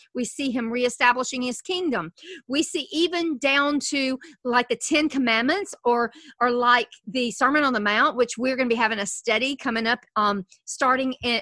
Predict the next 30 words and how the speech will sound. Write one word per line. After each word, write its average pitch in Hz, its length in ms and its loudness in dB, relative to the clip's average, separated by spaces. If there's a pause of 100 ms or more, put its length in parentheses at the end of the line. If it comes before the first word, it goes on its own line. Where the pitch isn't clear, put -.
(100)
the 220 200 0
first 247 240 -2
week 262 140 -4
of 220 100 0
October, 233 560 0
first 226 240 -6
full 247 200 0
week 233 140 -4
of 196 80 -8
October. 220 520 -2 (760)
Um, 247 380 0 (360)
we're 247 100 2
gonna 269 140 2
be 240 100 -2
s-, - 260 -12 (140)
we're 254 100 0
gonna 285 140 0
start 247 260 -4
digging 277 220 0
in 277 160 2
together, 233 420 2
digging 214 260 -2
in 254 220 2
deep 262 360 -2
on 214 160 -4
the 202 40 -8
Sermon 247 300 -4
on 226 100 -6
the 208 80 -6
Mount. 254 240 0